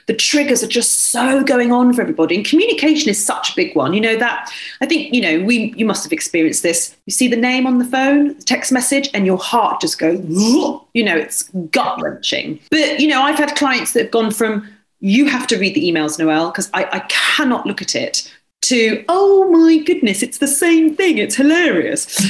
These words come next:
And that, that development, that recovery does happen. 'Cause I, I kind of do this thing where I translate their emails. So, you know, it'll be something like, uh, "You've been bad and you should have done this." And I'll translate it. And, and, you know, it'll be something like, um,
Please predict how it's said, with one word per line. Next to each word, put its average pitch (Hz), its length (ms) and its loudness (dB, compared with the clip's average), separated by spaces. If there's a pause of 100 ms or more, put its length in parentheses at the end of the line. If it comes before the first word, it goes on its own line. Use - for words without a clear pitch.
And 269 180 2
that, 330 320 -2
that 330 360 0
development, 285 420 0
that - 140 -2
recovery 240 420 0
does 226 240 -2
happen. 277 340 -4
'Cause 151 120 0
I, 339 260 2
I 302 140 2
kind 240 200 -2
of 202 60 -8
do 233 100 0
this - 140 -2
thing 208 120 -2
where 170 100 0
I 165 40 -2
translate 196 580 -2
their 156 100 2
emails. 156 440 -2 (420)
So, - 120 0
you 285 140 2
know, 254 100 2
it'll 220 180 0
be 233 80 -2
something 190 280 0
like, 160 300 -2
uh, 147 280 0 (380)
"You've 185 160 0
been 170 160 0
bad 156 300 0
and 156 100 0
you 175 60 2
should - 140 -2
have 156 100 0
done 156 220 0
this." 151 360 -2 (140)
And 180 80 -2
I'll 185 160 0
translate 160 480 -2
it. 160 60 2
And, 160 200 0
and, 160 160 0
you 160 60 0
know, 165 160 -4
it'll 156 140 -4
be 175 60 -2
something 180 260 -2
like, 165 280 -4
um, 165 200 -2